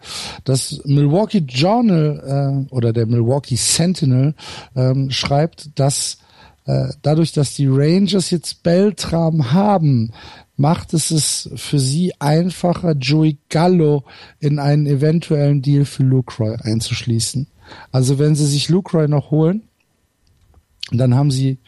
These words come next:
ähm, dann, dann haben sie mich überrascht, sagen wir's mal so. Mit Beltran und mit Lucroy. Ju, da hätte ich nicht mit gerechnet.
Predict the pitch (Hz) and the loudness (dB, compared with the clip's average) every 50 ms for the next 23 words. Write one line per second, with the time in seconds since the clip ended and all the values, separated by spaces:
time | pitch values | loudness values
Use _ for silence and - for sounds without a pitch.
0 | - - - - - - - - _ - 127 127 123 123 123 127 123 123 123 - | -20 -20 -20 -20 -20 -20 -20 -16 _ -2 0 0 2 2 0 0 -2 -2 -6 -10
1 | - - - - _ _ _ _ _ _ _ _ _ _ _ _ _ _ _ _ | -18 -20 -20 -20 _ _ _ _ _ _ _ _ _ _ _ _ _ _ _ _
2 | _ _ _ - 127 139 139 160 175 156 127 135 143 139 139 131 165 175 160 156 | _ _ _ -6 -2 -2 0 0 -2 -4 -4 -4 -2 0 2 2 2 2 2 0
3 | 156 156 135 - 151 135 139 123 127 117 - - - - - - _ _ - 123 | 0 -2 -2 -2 0 0 0 0 -2 -4 -4 -6 -10 -12 -14 -18 _ _ -4 -2
4 | 127 123 127 127 120 113 - 127 113 110 113 104 107 107 - _ _ _ _ _ | 0 0 0 0 0 0 0 0 0 0 -2 -4 -6 -10 -16 _ _ _ _ _
5 | _ _ _ _ - 127 135 147 143 - - 147 139 139 131 - 135 127 120 123 | _ _ _ _ -4 -2 0 0 -2 -2 0 0 0 0 0 0 -2 -2 -2 -2
6 | - 143 139 120 143 127 - 123 131 123 - - 131 123 123 120 120 120 - - | -2 -4 -2 -2 -2 -2 -2 -2 -2 -2 -2 -2 0 0 2 0 0 -4 -8 -14
7 | - - - - - - _ _ _ _ _ _ _ - 135 131 117 101 - - | -20 -20 -20 -20 -20 -20 _ _ _ _ _ _ _ -4 -4 -2 -2 -4 -8 -10
8 | _ - 113 113 131 147 - - - 139 123 - 143 131 - - 135 123 113 113 | _ -2 0 2 0 0 -2 -4 -4 -2 -2 -2 -2 -2 -2 -2 -2 0 -2 -2
9 | - 120 110 113 - | -2 -6 -8 -8 -12